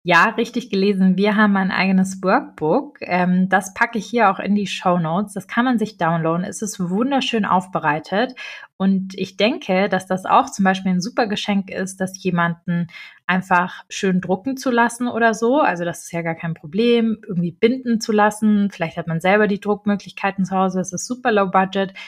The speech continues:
Und das jemandem zu schenken und zu sagen, „Hey, wir machen das gemeinsam oder du guckst dir das mal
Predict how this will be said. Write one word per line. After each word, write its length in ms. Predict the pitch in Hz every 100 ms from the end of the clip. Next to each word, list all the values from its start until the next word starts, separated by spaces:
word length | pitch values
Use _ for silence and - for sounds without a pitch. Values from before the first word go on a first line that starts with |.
| - _ _
Und 200 | 208 208
das 200 | 202 -
jemandem 360 | 196 190 190 190
zu 160 | -
schenken 500 | - 202 220 220 208
und 160 | 208 185
zu 100 | 190
sagen, 280 | 180 175 180
„Hey, 240 | 214 254
wir 80 | 202
machen 220 | 190 185
das 160 | 185 -
gemeinsam 640 | 170 185 226 220 214 214
oder 200 | 196 185
du 140 | 170 202
guckst 340 | - 190 -
dir 60 | 185
das 220 | 175 -
mal 340 | 170 170 170